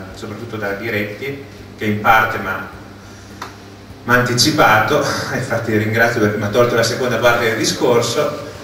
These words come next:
e in parte quello che ha detto il maestro dello sport Devoti. Mm,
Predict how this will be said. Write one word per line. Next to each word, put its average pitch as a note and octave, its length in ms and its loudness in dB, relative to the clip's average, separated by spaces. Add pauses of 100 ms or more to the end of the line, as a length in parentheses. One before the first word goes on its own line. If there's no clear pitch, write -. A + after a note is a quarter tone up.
(240)
e D#3+ 100 -2
in E3 80 -2
parte C#3+ 320 4
quello C#3+ 300 4
che B2 460 -2
ha B2+ 100 -2
detto B2 300 -4
il A#2+ 60 -2
maestro A#2 280 -4
dello A2+ 180 -4
sport G#2+ 500 -2
Devoti. F#2+ 520 -4
Mm, F#2+ 1000 -14